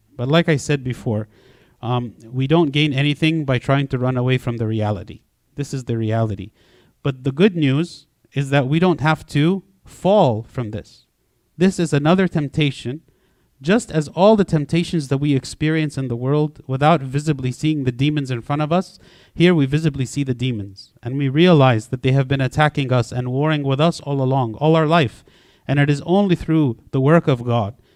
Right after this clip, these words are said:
that we have been spared or saved or protected or overcome them when we call out to God, when we seek God, when we partake of the sacraments, when we cling to God. And so God is making it very, very clear. The only reason that God even has allowed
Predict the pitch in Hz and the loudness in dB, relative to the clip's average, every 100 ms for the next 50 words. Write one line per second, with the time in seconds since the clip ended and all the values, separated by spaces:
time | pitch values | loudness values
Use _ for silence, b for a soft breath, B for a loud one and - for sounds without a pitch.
0 | b _ 131 131 143 135 127 123 - 143 | b _ -4 0 0 0 -2 -6 -2 2
1 | 147 143 123 - 135 139 135 117 - - | 4 2 -2 -2 2 2 2 -4 -6 -2
2 | 147 - 139 131 B B - 135 135 131 | -2 0 -2 -2 B B -6 -2 0 -2
3 | - 156 170 135 131 156 160 _ _ 127 | 0 0 0 0 2 0 -2 _ _ -6
4 | 123 123 151 147 139 - 120 127 131 123 | -4 -2 0 2 0 -2 0 2 2 0
5 | 120 117 - 135 117 131 135 120 120 120 | -6 -8 -8 -6 0 2 2 0 -6 -4
6 | 120 - 120 151 156 135 123 - 135 135 | -4 -4 -4 -2 -2 0 -2 0 0 0
7 | 127 123 - 120 123 - 180 185 - 113 | -4 -4 -6 -4 -4 0 2 2 -2 -4
8 | 104 107 b b b b - 139 156 147 | -4 -6 b b b b -10 -2 -2 2
9 | 180 220 156 160 165 175 156 147 139 180 | 4 4 2 0 0 0 -2 -2 0 2
10 | 151 143 135 135 147 117 104 b b b | 2 0 0 -4 -4 -4 -8 b b b
11 | b b 151 151 247 247 175 196 190 160 | b b -6 2 4 6 4 4 2 -2
12 | 135 139 175 160 180 170 151 143 127 131 | -2 2 2 2 -2 0 0 0 -2 0
13 | 151 120 101 | 2 2 -2